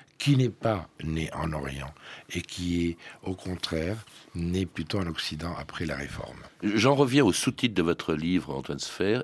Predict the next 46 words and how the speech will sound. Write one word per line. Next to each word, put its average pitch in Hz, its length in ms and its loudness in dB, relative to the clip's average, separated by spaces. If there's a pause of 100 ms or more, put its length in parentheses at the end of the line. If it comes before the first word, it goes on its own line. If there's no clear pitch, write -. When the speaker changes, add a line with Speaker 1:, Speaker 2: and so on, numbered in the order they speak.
(160)
Speaker 2:
et 95 200 2
les 85 160 2
chrétiens 95 280 0
d'Orient, 90 360 2
et 90 80 0
s'ils 98 320 -2
disparaissaient ? 76 640 -4 (500)
Speaker 1:
À - 60 -8
ce - 140 0
moment-là, 92 500 0
le 90 100 0
Proche-Orient 85 460 -4
ne 87 80 -4
serait 80 240 -2
plus 92 340 -4 (340)
qu'une 104 260 2
région 90 320 0
du 80 160 -2
monde 85 220 -4
comme 80 200 -4
une 71 120 -6
autre, 69 320 -8 (640)
et 78 80 -2
non 87 180 -2
pas 95 160 -6
cette 85 220 -4
région 82 380 -2
où 82 80 -2
il 78 60 -2
y 78 40 -2
avait 76 440 -4 (120)
le 73 200 -6
vouloir 90 520 -2
vivre 73 320 -6
ensemble 71 560 -4 (440)
entre 82 280 -6
juifs, 69 320 -6
chrétiens - 360 -6
et 67 40 -8
musulmans. 65 420 -8 (400)
Speaker 2:
Est-ce - 160 -2
que 160 60 2
cette 110 220 0
disparition 82 720 -4
est - 180 -8
inéluctable ? 76 680 -6